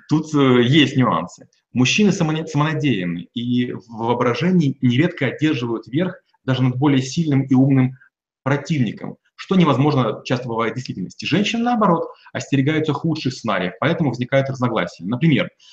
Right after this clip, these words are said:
мужчина уверен, что покорит Эверест и мечтает уже о том, как он там будет рассказывать по телевидению центральному. А женщина, вот его женщина, в этот момент представляет его похороны – и не может понять, почему он так небрежен со своей жизнью,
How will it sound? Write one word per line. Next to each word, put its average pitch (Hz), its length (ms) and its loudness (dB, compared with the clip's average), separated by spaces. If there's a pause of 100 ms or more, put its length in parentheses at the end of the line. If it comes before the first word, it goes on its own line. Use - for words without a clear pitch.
(140)
мужчина 156 400 4
уверен, 156 260 4
что 143 160 -4
покорит 202 360 4
Эверест 120 480 0
и 135 80 2
мечтает 139 480 2
уже 127 120 2
о 113 40 0
том, 123 140 0
как 113 140 -2
он 113 120 -2
там 117 120 -4
будет 113 180 -4
рассказывать 117 380 -4 (560)
по 135 80 2
телевидению 131 360 2
центральному. 90 520 -6 (220)
А 107 120 -2
женщина, 151 600 0 (220)
вот 127 200 -4
его 135 220 4
женщина, 104 480 -2 (220)
в 110 100 -4
этот 160 140 2
момент 135 180 2
представляет 156 500 -2
его 135 200 4
похороны – 139 600 0 (720)
и 147 240 2
не 143 100 6
может 175 220 6
понять, 165 260 2
почему 156 260 -2
он - 40 -6
так - 180 -2
небрежен 151 340 6
со - 80 -8
своей 147 200 2
жизнью, 110 460 0